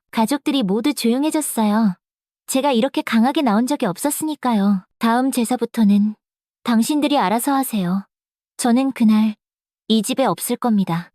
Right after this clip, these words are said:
친구들하고 여행이라도 갈 거예요. 친구들과의 여행, 집안일과 제사 준비에 묶여 평생 꿈도 못 꿨던 그 여행을 이제야 말하고 있었어요. 저도 참 바보처럼 살았어요. 제 입으로 말을 하면서도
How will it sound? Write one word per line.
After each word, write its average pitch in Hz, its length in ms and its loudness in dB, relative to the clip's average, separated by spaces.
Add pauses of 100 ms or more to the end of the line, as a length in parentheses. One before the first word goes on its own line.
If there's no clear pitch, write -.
친구들하고 339 640 0
여행이라도 269 520 0
갈 190 200 -2
거예요. 214 640 0 (200)
친구들과의 339 720 0
여행, 196 400 0 (280)
집안일과 277 560 0
제사 254 300 0
준비에 254 320 0
묶여 226 420 0 (560)
평생 349 400 -2
꿈도 339 280 -2
못 262 200 0
꿨던 247 320 0
그 220 180 0
여행을 202 420 2 (520)
이제야 269 340 0
말하고 220 340 0
있었어요. 196 680 -4 (320)
저도 202 320 0
참 262 260 0 (560)
바보처럼 330 560 0
살았어요. 220 680 0 (300)
제 277 220 2
입으로 262 320 2
말을 233 260 2
하면서도 269 560 0